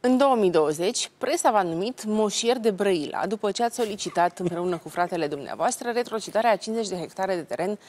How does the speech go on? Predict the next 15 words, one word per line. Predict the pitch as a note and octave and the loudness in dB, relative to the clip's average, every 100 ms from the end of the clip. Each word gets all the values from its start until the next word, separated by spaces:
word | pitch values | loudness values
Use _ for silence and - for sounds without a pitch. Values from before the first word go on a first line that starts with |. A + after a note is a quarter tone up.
| - _ | -20 _
în | F#3+ F#3+ | -6 -4
județul | E3+ E3+ - F3+ | -2 -4 -2 -2
Brăila, | D#3 D3+ C3 D#3+ A3+ B3 - - _ | -2 -4 -4 0 0 0 -8 -20 _
moștenire | F#3 G3 G#3 F#3+ G3+ A3 | 0 2 4 2 2 4
de | G3 | 4
la | F#3 F3 | 4 4
mama | F3 G3+ E3 | 2 2 0
dumneavoastră, | C#3+ D3 C3 D#3 F#3 - C4 C4 - - - | -2 -6 -2 0 -2 0 -2 -2 -14 -20 -14
confiscate | - B3 A#3 G#3+ - D4 D4 | 0 2 2 0 2 2 2
de | G#3+ - | 2 2
autorități | G#3 G#3+ G3 E3+ F3+ G#3 A3+ | 2 2 0 0 0 -2 -2
în | |
timpul | G3 G#3 G3 | -2 0 0
regimului | F3 D3+ F3+ E3 D#3+ | -2 -2 -2 -2 -4
comunist. | D#3+ D#3 D3 - - | -6 -6 -8 -10 -14